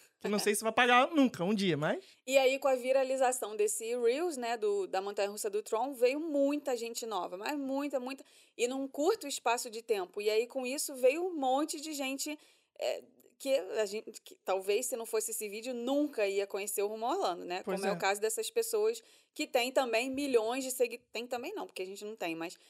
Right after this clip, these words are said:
Speaker 2: que elas têm milhões de seguidores nas redes sociais, como foi o caso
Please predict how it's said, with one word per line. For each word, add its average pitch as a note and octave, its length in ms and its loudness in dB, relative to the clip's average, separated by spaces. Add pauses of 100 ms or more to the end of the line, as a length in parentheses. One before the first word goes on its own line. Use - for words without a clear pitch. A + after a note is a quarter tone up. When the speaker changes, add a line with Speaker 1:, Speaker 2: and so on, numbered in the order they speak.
(180)
Speaker 2:
que G#3+ 100 4
elas A3+ 300 2
têm A#3+ 240 0
milhões C4+ 480 2
de C4+ 40 -6
seguidores A#3 640 2 (280)
nas A3+ 240 0
redes A#3+ 240 4
sociais, F3 480 -2
como G3 200 -12
foi F#3+ 200 -2
o F#3+ 40 -4
caso F#3+ 380 -2